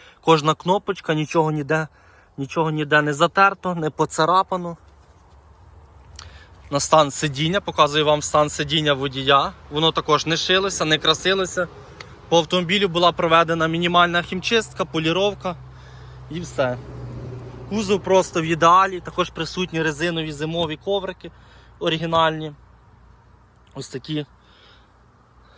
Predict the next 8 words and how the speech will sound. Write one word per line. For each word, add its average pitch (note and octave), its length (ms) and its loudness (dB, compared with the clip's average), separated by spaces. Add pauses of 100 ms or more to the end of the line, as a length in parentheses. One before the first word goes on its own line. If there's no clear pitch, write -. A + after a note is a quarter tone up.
(180)
Все - 240 2
чистенько, F3 720 2
охайно. E3+ 560 0 (2500)
Топова D#3+ 400 4
музика F#3+ 420 -2
Sony, E3+ 600 0
двохзонний D#3 460 2
клімат-контроль. F3 880 -2